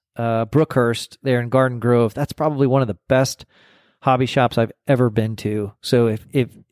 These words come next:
do yourself a favor, if you're near the L A, sh-, eh, shit, even if you're in, like, San Diego, it is worth the drive to Brookhurst. It's, it is just, it's just awesome. Um, another good one is Pegasus Hobbies, and that's in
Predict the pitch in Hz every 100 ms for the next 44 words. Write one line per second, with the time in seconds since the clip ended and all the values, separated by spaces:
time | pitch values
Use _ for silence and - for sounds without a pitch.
0 | 120 147 156 - 156 143 - 147 123 117
1 | - 123 120 139 151 - - 135 139 139
2 | 123 135 135 135 - _ _ - - 170
3 | - 165 127 185 214 185 170 151 147 127
4 | - - 160 151 135 127 110 165 180 139
5 | 117 139 143 - 127 131 120 120 110 101
6 | - _ _ _ - - 127 139 127 110
7 | 90 - - - 120 - - 151 143 120
8 | - 123 117 - - _ _ _ - 127
9 | - - - 117 113 - 95 95 - -
10 | - - _ 120 117 123 147 151 131 156
11 | 139 139 120 - 151 147 - 131 127 117
12 | 117 113 107 - 131 135 131